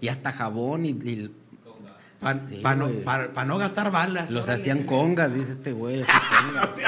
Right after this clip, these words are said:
Speaker 2: No, yo no dije eso.
Speaker 1: Este güey dijo congas.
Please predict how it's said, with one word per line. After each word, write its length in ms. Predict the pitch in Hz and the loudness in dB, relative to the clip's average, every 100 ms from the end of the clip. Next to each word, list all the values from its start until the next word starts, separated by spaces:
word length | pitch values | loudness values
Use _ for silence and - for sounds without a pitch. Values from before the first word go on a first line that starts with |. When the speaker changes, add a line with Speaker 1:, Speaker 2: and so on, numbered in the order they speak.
| - - | -2 -2
Speaker 2:
No, 160 | 95 | -2
yo 80 | 131 | 0
no 100 | 190 | -2
dije 220 | 92 - | -4 -4
eso. 220 | - - 139 | -6 -4 0
Speaker 1:
Este 260 | 170 202 | 2 2
güey 180 | 185 190 | 2 2
dijo 300 | 180 175 175 | 2 2 -2
congas. 560 | 147 165 180 165 269 | -2 0 2 4 2